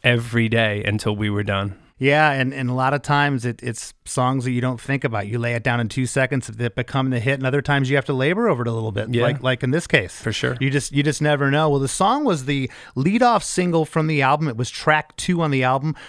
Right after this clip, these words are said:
Speaker 2: The song reached number six on the Billboard Hot one hundred in the U S, and it peaked in the top ten in Canada and New Zealand, was all over M T V. And something really cool. <laughs>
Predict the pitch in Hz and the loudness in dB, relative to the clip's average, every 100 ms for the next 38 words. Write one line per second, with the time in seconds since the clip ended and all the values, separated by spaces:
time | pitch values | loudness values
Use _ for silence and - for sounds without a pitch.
0 | - - - 156 143 139 - 139 143 170 | -10 -4 2 2 2 0 0 2 2 2
1 | 151 - - 147 - - 135 143 135 123 | 0 -2 -2 -2 -2 -4 0 0 0 -2
2 | 120 131 123 110 - 147 139 135 127 147 | -4 -2 -4 -4 0 0 2 0 2 0
3 | 143 127 127 135 139 139 - - - - | 0 0 0 2 2 0 -4 -16 -20 -12
4 | - 143 - 262 262 262 240 240 233 - | -4 -4 2 2 2 0 2 2 2 2
5 | 208 165 - 175 180 175 165 151 160 160 | 0 0 0 0 0 0 0 0 0 2
6 | 156 127 156 160 151 123 123 - 175 196 | 2 2 2 2 0 -2 -2 2 4 4
7 | 180 175 156 - 139 139 - 131 120 131 | 2 0 0 0 0 0 -2 -2 0 0
8 | 120 113 - - - - - - 233 294 | 0 -2 -8 -14 -18 -20 -14 0 2 4
9 | 220 175 165 - - - 254 262 170 135 | 2 2 0 -4 -14 -2 -2 0 -2 2
10 | 160 208 143 - 117 95 - - 175 - | 2 4 2 0 -6 -6 -12 0 2 2